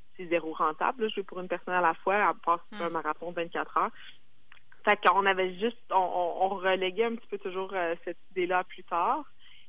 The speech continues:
Speaker 1: Et puis, euh, quand est arrivé le confinement, c'est Vincent qui a dit, « Ben là, ce serait le moment de trouver une façon de faire, euh,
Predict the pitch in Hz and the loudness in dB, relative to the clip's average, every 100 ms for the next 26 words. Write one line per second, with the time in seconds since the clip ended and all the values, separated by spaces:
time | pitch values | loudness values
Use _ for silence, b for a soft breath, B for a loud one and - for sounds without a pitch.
0 | - 196 - - 196 190 180 175 170 170 | -10 -8 -8 -6 2 6 6 6 4 0
1 | - 190 196 180 180 185 - 180 175 208 | -2 -4 -2 -2 -2 -4 -4 -4 -4 -4
2 | 180 170 170 185 190 170 - - 151 170 | -4 -4 -2 -4 -4 -6 -8 -2 -2 -2
3 | - - 165 - 175 170 185 - - 185 | -6 -8 -8 0 0 2 0 -2 -4 0
4 | 175 190 - 190 - 202 - 180 175 175 | 2 2 4 4 4 0 4 6 8 6
5 | 165 151 | 0 -2